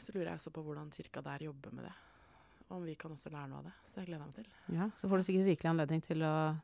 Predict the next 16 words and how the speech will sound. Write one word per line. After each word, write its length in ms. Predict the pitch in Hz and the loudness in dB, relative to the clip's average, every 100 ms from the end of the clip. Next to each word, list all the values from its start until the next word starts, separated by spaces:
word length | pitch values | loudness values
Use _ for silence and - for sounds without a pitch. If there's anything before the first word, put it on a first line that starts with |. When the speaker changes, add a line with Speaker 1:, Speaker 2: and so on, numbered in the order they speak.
| _ 196 | _ 6
Speaker 2:
noen 140 | 165 | 6
kommer 160 | 165 170 | 6 4
sikkert 200 | 160 160 | 4 2
til 40 | |
å 40 | 165 | 2
si 80 | |
sånn, 240 | 160 147 147 - _ _ _ _ _ _ _ - - - | 4 2 2 -4 _ _ _ _ _ _ _ -18 -18 -2
«Eh, 440 | - 170 165 160 151 - | 4 8 10 8 6 2
nå 100 | 165 170 | 2 6
kan 100 | 202 | 6
du 40 | 156 | 6
si 120 | 160 | 6
noe, 160 | 160 175 | 4 4
du 140 | 196 | 4
er 80 | 190 - | 2 4
prest.» 320 | 175 - | 4 4